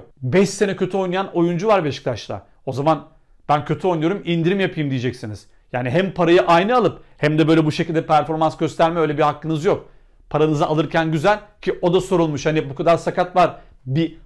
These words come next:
maaşta problem var. Onu da sorduk. Maaşta da herhangi bir problem yok. Yani aksama vesaire primlerde orada da bir sıkıntı yok. Ahmet Nur Çebi yönetimi orada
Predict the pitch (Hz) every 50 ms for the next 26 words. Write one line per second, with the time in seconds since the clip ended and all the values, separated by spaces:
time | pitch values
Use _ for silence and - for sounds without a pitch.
0 | - - 143 135 135 143 151 151 - - - 175 170 - - - - 143 143 143
1 | 156 170 170 170 160 175 202 208 208 - 175 180 196 208 - - - 180 160 165
2 | - - 135 135 135 139 135 - 185 165 196 185 185 170 139 - 160 147 135 131
3 | 135 135 139 151 - - 131 131 135 - - 156 147 - - - 156 151 156 147
4 | 139 135 135 131 - 160 156 147 139 - 156 147 147 147 143 143 135 135 143 -
5 | - - - - - 156 147 156 180 202 180 170 - - - 156 135 - 156 151
6 | 147 143 147 147 147 147 - 151 - - 165 147 147 151 151 147 139 147 151 147
7 | 147 147 135 156 156 156